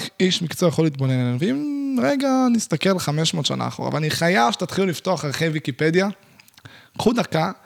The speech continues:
פתחו ערכי ויקיפדיה של כל מיני אנשים שחיו לפני שלוש מאות שנה, חמש מאות שנה, שמונה מאות שנה,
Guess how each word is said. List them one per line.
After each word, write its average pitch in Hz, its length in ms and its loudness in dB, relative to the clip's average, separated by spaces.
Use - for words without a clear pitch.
פתחו 160 260 2
ערכי 196 160 2
ויקיפדיה 175 420 0
של 160 100 -2
כל 160 120 0
מיני 165 140 0
אנשים 147 240 -2
שחיו 135 240 -2
לפני 131 200 -6
שלוש 175 260 -2
מאות 170 120 -2
שנה, 151 260 -2
חמש 151 280 -4
מאות 165 100 -6
שנה, 147 200 -2
שמונה 143 260 -6
מאות 165 160 -4
שנה, 165 220 -4